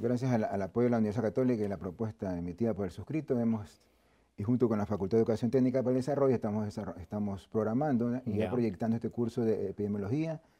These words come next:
Speaker 1: de enfermedades emergentes y reemergentes transmitidas por vectores artrópodos.
Speaker 2: Epidemiología de enfermedades emergentes y reemergentes. Esto es un poco, eh, poniendo ya en territorio,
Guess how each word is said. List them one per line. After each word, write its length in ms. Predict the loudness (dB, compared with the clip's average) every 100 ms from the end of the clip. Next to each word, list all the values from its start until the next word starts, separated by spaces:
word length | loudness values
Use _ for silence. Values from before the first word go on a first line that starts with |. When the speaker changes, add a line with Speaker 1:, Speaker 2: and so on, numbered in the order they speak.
| _ -8
Speaker 1:
de 60 | -6
enfermedades 360 | -2 -2 0
emergentes 540 | 2 2 2 0 -4 -2
y 80 | -2
reemergentes 500 | 0 2 2 2 0
transmitidas 480 | -2 -2 0 -2
por 140 | -2 -6
vectores 280 | -4 -6 -6
artrópodos. 400 | -10 -14 -18 -4 6
Speaker 2:
Epidemiología 1200 | 6 6 6 6 8 6 2 2 2 6 6 4 -4
de 100 | -8
enfermedades 680 | -6 -6 -4 0 2 2 0
emergentes 1120 | -4 -4 -4 -2 0 0 -2 0 0 0 -8 -20 -4
y 280 | 0 2 2 2
reemergentes. 960 | 6 6 6 2 0 -2 -4 -10 -8
Esto 300 | -4 0 4 4
es 160 | 4
un 120 | 0
poco, 540 | 2 2 4 4 2 2 -8 -20 _
eh, 440 | 0 2 2 0 -4 _ 0
poniendo 460 | 2 4 4 4
ya 240 | 6 6 4
en 120 | 2
territorio, 640 | 0 0 4 6 6 2